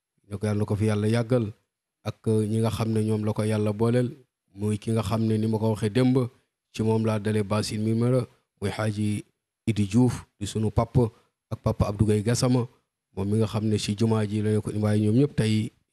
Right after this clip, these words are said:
Yàlla moo def ñu nekk ay mag. Di leen ñaanal Yàlla, Yàlla, Yàlla yàggal leen fi, bàyyi leen fi. Di nuyu sama, sama soppe bopp, ku ñuy wax Papa Ngoy Njaay ak soxnaam, soxna Tabara. Ñu ngi leen di nuyu bu baax ci barke, di nuyu tamit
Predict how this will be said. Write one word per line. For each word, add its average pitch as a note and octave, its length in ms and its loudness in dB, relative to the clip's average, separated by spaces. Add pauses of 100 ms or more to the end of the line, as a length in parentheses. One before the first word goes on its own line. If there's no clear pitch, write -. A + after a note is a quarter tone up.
Yàlla G#2 240 0
moo A2 160 2
def G#2 260 -2
ñu A2 140 0
nekk G#2+ 220 -2
ay A2+ 140 2
mag. B2 160 4 (520)
Di G2+ 80 -6
leen G#2+ 160 2
ñaanal G#2+ 300 0
Yàlla, G#2+ 280 0
Yàlla, G#2 300 0
Yàlla G#2 300 0
yàggal A2+ 340 0
leen A#2 140 0
fi, - 120 -4
bàyyi G#2+ 220 0
leen G#2+ 140 0
fi. G#2+ 160 -4 (360)
Di G#2+ 60 -4
nuyu C3 140 4
sama, B2 180 0
sama A#2 240 2
soppe A2+ 260 -4
bopp, A2+ 200 -2 (220)
ku G2 80 -6
ñuy G#2 120 0
wax G#2 180 0
Papa G#2 220 -6
Ngoy G#2+ 220 0
Njaay A#2+ 340 0 (320)
ak - 140 -6
soxnaam, A#2+ 420 0
soxna G#2 320 -2
Tabara. A#2+ 380 0 (300)
Ñu F#2+ 60 -2
ngi G2 60 0
leen G#2 140 4
di G#2+ 80 2
nuyu G#2 220 2
bu G#2 100 -2
baax A2+ 260 -2
ci G2+ 80 -10
barke, G#2 240 -4
di G#2 200 0
nuyu A2+ 180 2
tamit C#3 300 0